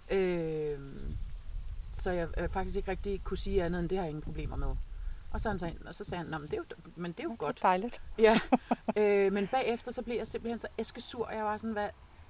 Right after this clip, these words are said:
Speaker 1: nu skal vi ikke bande, hvad søren bilder han sig ind? Altså,
Speaker 2: Ja.
Speaker 1: øh, bare fordi han sidder der som sådan en mand, som har undervist en masse andre mænd i øvrigt, øh, og brugt alle mulige mandlige metaforer i sin undervisning, og når I spiller på fodboldbanen, og når I gør, øh, øh,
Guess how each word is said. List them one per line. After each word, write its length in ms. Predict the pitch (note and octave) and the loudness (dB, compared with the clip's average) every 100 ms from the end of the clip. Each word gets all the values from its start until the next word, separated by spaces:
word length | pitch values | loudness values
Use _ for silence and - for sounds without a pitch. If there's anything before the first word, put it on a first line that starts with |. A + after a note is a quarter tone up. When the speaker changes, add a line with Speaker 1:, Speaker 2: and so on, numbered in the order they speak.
| - - - - G3 | -20 -18 -18 -16 -14
Speaker 1:
nu 80 | |
skal 220 | F#3 - F3 | -14 -10 -10
vi 60 | |
ikke 100 | E3+ | -10
bande, 260 | E3+ D#3+ F3 G3 | -10 -8 -10 -10
hvad 100 | G3 | -8
søren 280 | G3+ A3 A#3+ | 2 4 4
bilder 160 | A3+ F#3+ | 2 0
han 160 | F#3+ F#3+ | 0 -2
sig 120 | - | -2
ind? 120 | G#3 - - - | -2 -4 -12 -6
Altså, 240 | F#3+ F#3 E3+ - - - - - | -2 0 -2 -4 -12 -16 -10 0
Speaker 2:
Ja. 60 | |
Speaker 1:
øh, 580 | F#3+ F3 D#3 C#3+ C3+ - - | 0 2 0 -2 -6 -8 -4
bare 140 | G3 | -2
fordi 260 | G#3+ G#3 G3 | -2 -2 -2
han 160 | F#3+ | -4
sidder 260 | F#3+ G3+ - | -2 -4 -4
der 200 | F3 F3 | -4 -6
som 200 | - F3 | -6 -8
sådan 220 | F3 F3 | -4 -4
en 100 | D#3 - | -4 -4
mand, 240 | D#3+ D#3+ F3+ - | -4 -4 -6 -10
som 180 | - F3 | -6 -4
har 180 | D#3+ D#3 | -4 -4
undervist 380 | D#3 E3+ F3+ D#3 | -4 -6 -6 -4
en 60 | |
masse 200 | D#3 D#3+ | -4 -2
andre 260 | E3+ D#3+ F#3+ | -2 -4 -4
mænd 220 | F3 D#3 | -4 -4
i 40 | D3 | -6
øvrigt, 380 | D3 D#3+ F#3+ - - - - - - | -4 -2 -4 -6 -18 -18 -18 -6 -2
øh, 120 | E3+ | -2
og 60 | - | -2
brugt 200 | E3+ D#3+ | -4 2
alle 140 | F#3 A3 | 4 6
mulige 220 | G#3+ A3 | 6 4
mandlige 340 | F3+ F3 G#3+ | 4 2 2
metaforer 580 | G3+ E3+ E3 - F#3+ F#3+ | 0 -2 -2 0 2 0
i 80 | F3+ | -2
sin 160 | F3 | -4
undervisning, 720 | D3+ D#3 F3 F#3+ - F3 E3+ C#3 | -4 -2 -4 -6 -6 -4 -4 -4
og 220 | D3 - | -6 -6
når 120 | D#3+ | -6
I 60 | D3 | -8
spiller 260 | - D#3 D#3 | -6 -8 -6
på 100 | F3+ | -8
fodboldbanen, 680 | D#3 D#3 D#3 D#3+ D3 C#3+ D#3 | -8 -8 -6 -6 -6 -6 -6
og 60 | |
når 60 | D#3 | -6
I 60 | D3+ | -6
gør, 80 | D#3+ | -6
øh, 100 | F3 | -6
øh, 140 | D#3 | -4